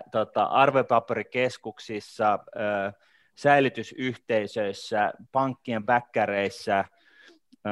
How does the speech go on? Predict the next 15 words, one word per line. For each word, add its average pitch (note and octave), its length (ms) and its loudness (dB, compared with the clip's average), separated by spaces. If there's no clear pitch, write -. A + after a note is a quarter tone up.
sepa-järjestelmässä, G#2 1600 2
niin A2+ 120 -4
siirretään G3 480 0
koko F#3 340 0
tää D3 400 4
niinku C#3 540 -4
toiminnallisuus, A2 1000 4
rakennetaan D3 640 2
nyt B2+ 240 -4
tonne A#2+ 240 4
noin A2+ 180 2
sellainen A2 380 0
hubi, A2 480 0
World B2 400 6
Bank-tyyppinen F2+ 880 0